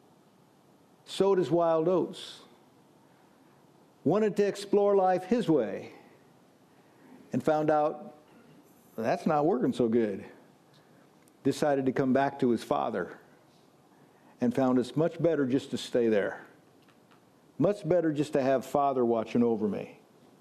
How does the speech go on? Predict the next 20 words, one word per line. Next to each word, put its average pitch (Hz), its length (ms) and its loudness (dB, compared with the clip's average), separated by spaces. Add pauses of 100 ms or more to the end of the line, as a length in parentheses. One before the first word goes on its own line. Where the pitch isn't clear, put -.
(1000)
Are 110 60 -4
you 104 60 -4
lost? 131 500 -2 (260)
Are 120 140 0
you 120 140 2
found? 101 440 -4 (560)
John 139 280 2
chapter 143 340 -2
three, 151 280 2
verse 147 280 0
eighteen 131 640 0 (1700)
says, 135 280 -2
"He 190 140 0
who 208 180 2
believes 185 580 2
in 185 100 2
him 151 500 2
is 165 300 0
not 190 420 0
condemned, 165 680 0